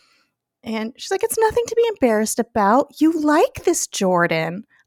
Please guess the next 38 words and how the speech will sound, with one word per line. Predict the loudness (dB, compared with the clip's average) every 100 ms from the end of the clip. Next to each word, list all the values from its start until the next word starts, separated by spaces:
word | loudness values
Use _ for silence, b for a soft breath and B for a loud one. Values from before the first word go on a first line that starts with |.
| -6
I |
have | -4 -2
no | -2
problem | -4 -4 -4 -4 -4 -4
with | -4
that. | -4 -6 -8
We | -10
just | -6 -6 -6
want | -6 -6
to | -6
meet | -6 -6 -8
him." | -6 -6 -4 -6 -8 -12 b b b b b
And | -8
then | -4
they | -2 -2
hug, | 0 2 2 0
and | -6
Patty | -6 -6 -4
goes | -4 -4
back | -4 -6
upstairs, | -8 -6 -2 0 0 -2
and | -6
she | -10 -8
goes | -6 -6 -8 _
back | -8 -4
over | -2 -2
to |
Jordan. | -2 -2 -4
He's | -4 -10
like, | -14
"So | -12 -6 -6
you | -4 -4 -2
like | -2 -2 -6 -2
me?" | 0 2 2 -2 _ _
She's | -16 -12
like, | -10
"Shut | -8 -2 0
up. | 2 2 0